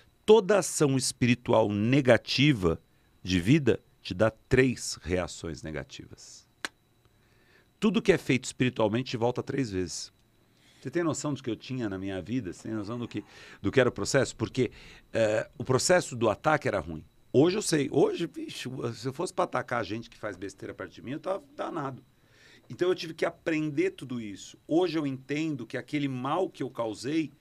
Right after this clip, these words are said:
foi um mal que eu fiz a mim mesmo. Entende agora?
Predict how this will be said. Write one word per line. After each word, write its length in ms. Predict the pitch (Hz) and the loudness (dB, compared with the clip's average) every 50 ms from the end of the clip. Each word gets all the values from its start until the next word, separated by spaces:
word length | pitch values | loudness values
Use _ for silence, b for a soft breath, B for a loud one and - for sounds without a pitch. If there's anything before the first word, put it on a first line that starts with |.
| b b b b b b b | b b b b b b b
foi 280 | _ - - 151 143 | _ -6 -2 0 0
um 100 | 143 139 | 0 0
mal 240 | 135 139 151 170 165 | -2 -2 -2 -2 -4
que 120 | - - | -4 -6
eu 60 | 175 165 | -6 -6
fiz 220 | - - 170 170 | -6 -8 -6 -6
a 80 | 185 185 | -6 -6
mim 140 | 196 208 | -6 -6
mesmo. 420 | 208 156 147 156 147 120 107 98 - _ _ _ _ _ _ _ _ _ - | -6 -6 -4 -4 -6 -10 -12 -20 -20 _ _ _ _ _ _ _ _ _ -12
Entende 400 | 117 110 - 202 208 165 139 117 | -10 -4 -2 -2 -2 -2 -6 -8
agora? 340 | 113 - 160 156 - - | -6 -6 -6 -6 -6 -8